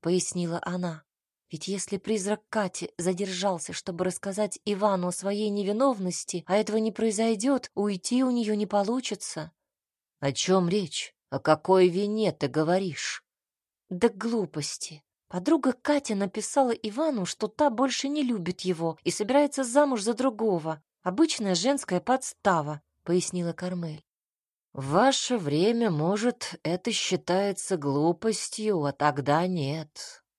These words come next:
Честь дороже ценили»,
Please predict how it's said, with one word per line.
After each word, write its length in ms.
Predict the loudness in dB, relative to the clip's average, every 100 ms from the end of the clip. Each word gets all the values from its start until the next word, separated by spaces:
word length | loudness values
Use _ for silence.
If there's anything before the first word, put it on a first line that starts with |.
| _ -8
Честь 760 | -4 0 0 0 -6 -10 -12 _ -10
дороже 880 | -2 4 6 6 4 4 2 -2 -6
ценили», 800 | -8 -6 -6 -6 -8 -10 -14